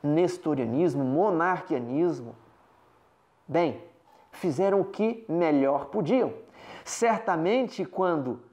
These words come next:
formos ao céu e tivermos plena revelação, poderemos penetrar na doutrina de Deus e compreender muitas outras coisas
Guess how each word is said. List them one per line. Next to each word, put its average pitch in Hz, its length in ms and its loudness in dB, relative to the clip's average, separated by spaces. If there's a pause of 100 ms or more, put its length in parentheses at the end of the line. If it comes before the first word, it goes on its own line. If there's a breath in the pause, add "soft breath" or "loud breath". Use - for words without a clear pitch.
formos 147 580 -4
ao 110 120 -4
céu 143 480 0 (200 loud breath)
e 151 60 0
tivermos 170 680 -2 (220)
plena 233 380 2
revelação, 160 760 0 (380 loud breath)
poderemos 214 600 0
penetrar 202 880 -2
na 196 140 2
doutrina 185 480 0
de 147 120 -2
Deus 214 280 2
e 240 60 0
compreender 247 560 2
muitas 247 380 2
outras 196 340 0
coisas 233 480 0